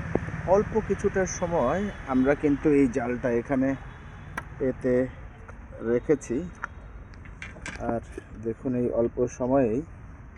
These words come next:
অনেকগুলো মাছ কিন্তু আমাদের জালে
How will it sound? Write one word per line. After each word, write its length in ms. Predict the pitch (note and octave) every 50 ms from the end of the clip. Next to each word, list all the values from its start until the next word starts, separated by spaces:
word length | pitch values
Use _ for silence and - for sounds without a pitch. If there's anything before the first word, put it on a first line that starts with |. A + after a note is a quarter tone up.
| - - - - - - - - A#2
অনেকগুলো 500 | A#2 A#2 A#2 A2 G#2 A2+ A#2 A#2 A#2 A2+
মাছ 540 | A2 A2 A2+ B2 C3 C3+ C3 - - -
কিন্তু 480 | C3 B2 B2 A#2 A2+ - A#2+ A#2 A#2 A2+ A2 - - - - A2
আমাদের 280 | A2 G#2+ G2 A2 G#2+ G2
জালে 420 | G2 - G#2+ G2+ G#2 G#2 G#2 G2+